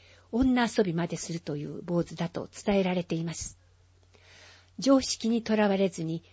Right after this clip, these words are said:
知恵を駆使して様々な困難に立ち向かう一休さんと、坊主らしからぬ破天荒な行動をとる一休宗純とでは、一見すると似ても似つかない二人だと思われます。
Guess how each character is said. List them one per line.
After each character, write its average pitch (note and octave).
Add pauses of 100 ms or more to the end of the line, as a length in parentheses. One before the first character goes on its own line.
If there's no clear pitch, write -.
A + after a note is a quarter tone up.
(200)
知 C4+
恵 B3
を G3
駆 -
使 -
し -
て D#3+ (240)
様 C4
々 F3+
な D#3+
困 E3+
難 D#3+
に D#3+
立 F3
ち F#3
向 F3+
か E3+
う E3
一 E3+
休 -
さ D3+
ん C3+
と、 - (640)
坊 B3+
主 A#3+
ら A3+
し -
か G3
ら F#3+
ぬ E3 (180)
破 -
天 C#4
荒 E3+
な D#3+
行 G3+
動 F#3
を F#3
と F3+
る E3
一 G3
休 A#3+
宗 G3+
純 D#3+
と D#3
で D3+
は、 D#3 (440)
一 G#3+ (120)
見 B3+
す A#3
る G#3+
と - (220)
似 A3
て D#4+
も A3+
似 F3
つ -
か F3
な E3+
い E3
二 -
人 E3
だ E3+
と -
思 E3+
わ F3
れ E3+
ま E3
す。 -